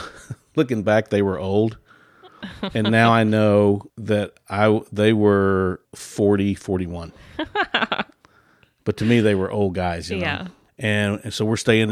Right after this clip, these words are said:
Speaker 1: in this house at this conference, like, at, at this camp. So they had this house with all the bedrooms and living room, kitchen, so they put all the, all of us in there together. And I remember sitting down with those guys and them,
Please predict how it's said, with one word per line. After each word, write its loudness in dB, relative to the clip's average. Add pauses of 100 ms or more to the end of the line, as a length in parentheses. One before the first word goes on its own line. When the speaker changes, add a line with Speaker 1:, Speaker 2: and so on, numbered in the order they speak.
(120)
Speaker 1:
in -4
this -4
house -6 (140)
at -14
this -10
conference, -6
like, -8
at, -8
at -12
this -12
camp. -8 (480)
So -2
they 0
had 0
this -6
house -2
with -4
all -4
the -6
bedrooms -4
and -8
living -4
room, -8
kitchen, -6
so -8
they -6
put -4
all -4
the, -12 (220)
all -10
of -10
us -10
in -10
there -10
together. -10 (1400)
And -6
I 0
remember 0
sitting -2
down -2
with -6
those -2
guys -8 (200)
and -8
them, -6